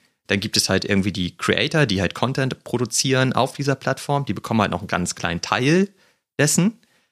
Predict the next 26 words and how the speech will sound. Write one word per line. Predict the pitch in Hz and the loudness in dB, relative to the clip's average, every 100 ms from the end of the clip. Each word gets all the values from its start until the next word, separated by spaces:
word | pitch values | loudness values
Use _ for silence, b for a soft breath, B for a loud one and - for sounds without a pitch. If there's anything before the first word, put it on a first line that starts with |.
| _ _ - | _ _ 0
Und | 110 | 4
dann | 107 113 | 4 2
gibt | 117 | 0
es | 123 | 0
halt | 110 | 0
die | 104 | -2
Konsumenten, | - 107 92 95 127 127 | 0 0 2 2 2 2
die | 104 98 | 4 4
irgendwie | 101 | 4
den | 101 98 | 4 4
ganzen | 107 - | 2 0
Tag | 104 101 101 - | 0 2 0 0
am | 92 95 | -2 0
Runterscrollen | 95 110 123 - 98 90 92 | 0 0 0 0 2 2 2
sind | 98 95 92 | 2 0 0
und | 87 | 0
wieder | 85 | 0
am | 90 | 2
Hochscrollen | 107 127 - 104 90 | 2 0 0 0 2
sind | 92 95 90 90 | 0 0 0 0
und | 92 87 | -2 -4
irgendwie | 92 92 | -2 -2
diesen | 90 90 | -2 -2
ganzen | 95 - | -2 -4
Content | - 107 110 90 | -2 -2 0 -4
konsumieren. | - 98 98 110 151 117 208 | -4 -4 0 2 4 4 2